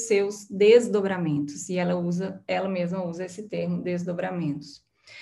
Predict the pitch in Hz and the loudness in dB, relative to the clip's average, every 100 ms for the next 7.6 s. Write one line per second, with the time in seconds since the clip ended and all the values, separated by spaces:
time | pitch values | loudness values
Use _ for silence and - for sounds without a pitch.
0 | - - - - _ 247 262 - 262 285 | -18 -20 -20 -20 _ 6 6 2 2 6
1 | 320 320 208 208 202 269 240 190 - - | 6 6 6 6 4 4 2 0 -6 -6
2 | - 202 220 220 - 240 269 254 196 208 | 2 6 6 4 2 4 4 2 2 6
3 | 247 277 285 269 - - 214 208 247 220 | 6 6 2 0 -2 0 2 4 4 2
4 | 175 175 175 - 214 214 208 208 208 220 | -2 -2 -4 -6 -6 0 4 4 4 0
5 | 214 - 269 254 226 226 247 226 196 196 | -2 -2 -2 2 4 4 4 2 2 0
6 | 185 185 196 208 202 - 202 196 214 190 | 0 0 -2 -4 -6 0 0 2 -2 -2
7 | 196 170 143 - - | -2 0 -4 -8 -14